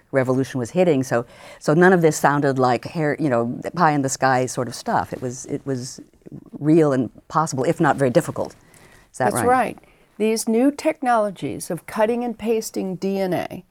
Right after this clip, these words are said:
Speaker 2: were just being developed for the first time. And it became abundantly clear to me that we could engineer the biological world.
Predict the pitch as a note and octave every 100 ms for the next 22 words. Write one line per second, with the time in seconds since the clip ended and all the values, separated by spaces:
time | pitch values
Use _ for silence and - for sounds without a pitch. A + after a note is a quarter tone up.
0 | _ _ _ _ _ F#3+ G#3 B3+ B3+ C4+
1 | B3 G#3 F3+ F#3+ F3+ - - E3+ E3 -
2 | E3 D#3+ - - - - E3+ - - F#3
3 | F#3 F#3+ - G#3+ G3 F#3 F3 _ _ _
4 | F3+ D3+ G3 A#3 C4+ C4+ - A#3 A3 A3+
5 | G#3+ F#3+ - F3+ F3+ D#3 A#2+ - _ _
6 | _ _ _ - - E3+ A3 A3+ - -
7 | - F4 F#4 - - - _ F3+ F3+ -
8 | D3 C3+ A#2 B2+ A#2+ G#2 - - - -
9 | - - - -